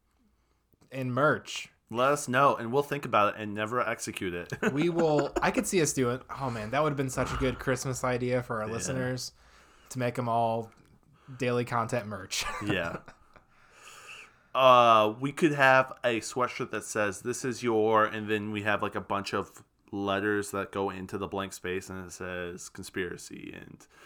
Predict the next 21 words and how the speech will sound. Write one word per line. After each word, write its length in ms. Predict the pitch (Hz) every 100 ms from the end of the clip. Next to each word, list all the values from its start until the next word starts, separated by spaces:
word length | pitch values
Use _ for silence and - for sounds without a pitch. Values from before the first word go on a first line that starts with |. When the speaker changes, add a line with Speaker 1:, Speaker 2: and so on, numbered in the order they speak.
| -
Speaker 2:
this 280 | - 110 -
and 80 | 98
this 120 | 104 -
and 80 | 95
this 160 | 92
podcast. 720 | - 90 90 - - - -
You 100 | 110
know, 200 | 113 104
it's 120 | 98 107
like 160 | 101
a 60 | 98
blank, 340 | 95 92 95 -
but 80 | 90
then 160 | 95
it 20 |
has, 160 | 90 90
like, 180 | 90 -
all 160 | 90 95
of 100 | 90
the 100 | 90
different, 400 | 95 92 90